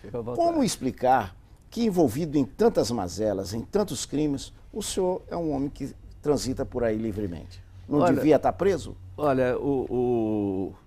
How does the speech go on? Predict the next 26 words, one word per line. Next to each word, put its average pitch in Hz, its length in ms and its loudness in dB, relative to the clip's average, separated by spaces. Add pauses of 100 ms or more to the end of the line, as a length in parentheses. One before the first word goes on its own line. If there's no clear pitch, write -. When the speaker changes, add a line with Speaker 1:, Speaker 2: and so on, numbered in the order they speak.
(480)
Speaker 1:
o, 151 80 2
o 156 40 4
Deus 165 280 4
que - 80 -2
eu 110 60 2
sirvo 117 340 0
é 117 60 4
um 110 100 2
Deus 104 560 -4
do 110 160 2
impossível, 98 800 -4
né? 143 260 2 (720)
Eu, 170 380 2
eu 135 440 8
fiquei 139 360 0
preso, 110 420 0
somando 120 640 0
as - 80 -8
cadeias, 110 500 -2
eu 113 160 -2
fiquei 123 220 -4
dez 139 360 0
anos 127 320 -4
preso, 90 460 -6 (160)
né? 131 240 -2 (580)
Mas 156 840 2